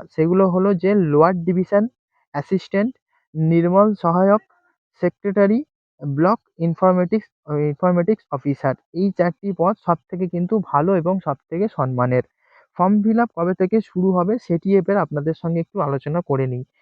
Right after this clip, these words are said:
যদিও ফর্ম ফিল আপের কোনো রকম তথ্য এখনো পর্যন্ত পাওয়া যাচ্ছে না, যেহেতু রেজিস্ট্রেশন প্রক্রিয়া, এ, ইতিমধ্যে শুরু হয়ে গিয়েছে, তাই একটা ধারণা করা হচ্ছে যে মার্চ মাসের মধ্যেই শুরু হয়ে যাবে ফর্ম ফিল আপ। এরপরে যে বিজ্ঞপ্তি প্রকাশে আসবে,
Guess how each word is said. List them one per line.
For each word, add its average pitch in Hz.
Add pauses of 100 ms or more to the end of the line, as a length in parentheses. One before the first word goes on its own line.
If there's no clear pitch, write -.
(180)
যদিও 180
ফর্ম 165
ফিল 202
আপের 208
কোনো 175
রকম 190
তথ্য 170
এখনো 170
পর্যন্ত 175 (140)
পাওয়া 151
যাচ্ছে 147
না, 185 (380)
যেহেতু 196
রেজিস্ট্রেশন 185
প্রক্রিয়া, 190 (200)
এ, 156 (140)
ইতিমধ্যে 170
শুরু 165
হয়ে 180
গিয়েছে, 180
তাই 165
একটা 147
ধারণা 156
করা 175
হচ্ছে 180
যে 202
মার্চ 156
মাসের 165
মধ্যেই 185
শুরু 160
হয়ে 165
যাবে 170
ফর্ম 139
ফিল 135
আপ। 131 (500)
এরপরে 196
যে 202
বিজ্ঞপ্তি 165
প্রকাশে 165
আসবে, 165